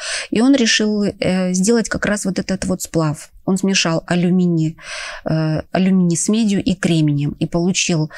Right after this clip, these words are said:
очень лёгкий сплав, который как раз-таки используется в авиастроении. Э, после изобретения этого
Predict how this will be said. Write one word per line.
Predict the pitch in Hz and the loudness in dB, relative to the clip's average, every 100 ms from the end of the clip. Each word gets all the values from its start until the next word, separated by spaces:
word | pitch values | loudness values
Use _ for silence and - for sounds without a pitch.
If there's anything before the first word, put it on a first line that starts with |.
| - - - | -12 -12 -2
очень | 220 - 202 | -2 0 0
лёгкий | 175 170 - 160 | 2 0 -2 -6
сплав, | - 180 185 208 | -4 -2 -2 -2
который | - 160 175 185 | -6 -2 0 0
как | - - | -2 0
раз-таки | 185 214 - 180 156 | 0 0 -2 -4 -2
используется | 147 - 175 185 - - - | -4 -2 -2 -2 -4 -8 -8
в | - 156 160 - | -8 -6 -6 -4
авиастроении. | 160 170 165 - 165 165 147 147 139 151 - - - - - - | -2 -2 -2 -4 -2 0 0 0 -2 -6 -10 -8 -8 -8 -10 -2
Э, | 160 170 | 0 0
после | 165 254 233 - | 2 2 2 0
изобретения | 185 190 190 233 233 202 185 170 160 | 0 2 4 2 2 0 2 2 0
этого | 190 190 180 160 165 156 | -2 -2 -4 -2 -2 -2